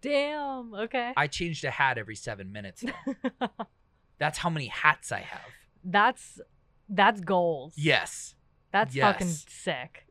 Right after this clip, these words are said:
Speaker 2: And that
Speaker 1: What's
Speaker 2: was
Speaker 1: your favorite brand?
Speaker 2: <sighs> They don't exist anymore.
Speaker 1: Aw.
Speaker 2: Zypher.
Speaker 1: Zypher. Never heard of that.
Speaker 2: Zypher made,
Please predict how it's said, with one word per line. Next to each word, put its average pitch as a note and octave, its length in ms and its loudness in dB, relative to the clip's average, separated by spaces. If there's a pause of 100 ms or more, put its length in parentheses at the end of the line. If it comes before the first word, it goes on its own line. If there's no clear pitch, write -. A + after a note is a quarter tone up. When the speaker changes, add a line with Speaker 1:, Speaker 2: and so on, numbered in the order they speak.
(120)
Speaker 2:
And E3 220 0
that D#3+ 140 8
Speaker 1:
What's C4 80 8
Speaker 2:
was C4+ 80 4
Speaker 1:
your D#4+ 100 6
favorite F3+ 380 2
brand? C#3+ 300 -12 (1500)
Speaker 2:
<sighs> - 140 -6 (460)
They C#3+ 120 -4
don't E3+ 160 -2
exist B2+ 360 -6
anymore. F#2+ 480 -6
Speaker 1:
Aw. F3+ 480 -4 (280)
Speaker 2:
Zypher. A#2 540 -4 (300)
Speaker 1:
Zypher. - 540 -12 (180)
Never F3+ 200 -10
heard C#3+ 80 -6
of A#2 80 -6
that. D3 260 -2
Speaker 2:
Zypher A3 180 2
made, E3 540 -2